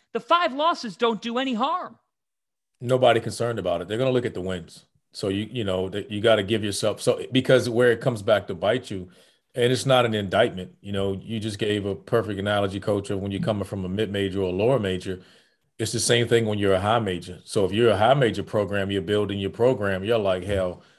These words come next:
Speaker 2: I gotta battle through this Big East. I gotta battle through A C C, Big Ten, whatever you, c-, conference." How many really good mid-major programs do you really wanna take on?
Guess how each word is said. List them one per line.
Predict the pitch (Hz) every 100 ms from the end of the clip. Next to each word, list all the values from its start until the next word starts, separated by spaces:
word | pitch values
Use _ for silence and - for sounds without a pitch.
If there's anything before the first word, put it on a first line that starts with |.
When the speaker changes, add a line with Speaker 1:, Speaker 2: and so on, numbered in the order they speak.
| _ -
Speaker 2:
I | 123
gotta | 123 98
battle | 90 110 107
through | 104 107
this | 101 98 -
Big | 92 107 107
East. | 107 95 95
I | 120
gotta | 117 95
battle | 101 107 104
through | 101 107 104
A | 104 107
C | - 107
C, | - 110 98
Big | 87 110
Ten, | - 104
whatever | 107 143 143
you, | 123 117 - -
c-, | -
conference." | 143 175 143 92 - _ _ _ _
How | - 135 143
many | 147 143 139 127 120 - _ _ _ _ -
really | 98 123 147 139
good | 117 131 127 110
mid-major | 131 127 120 120 107 107
programs | - 139 117 113 104 101
do | 113
you | 127
really | 120 113
wanna | 107 98
take | 90 104 98
on? | 117 85 85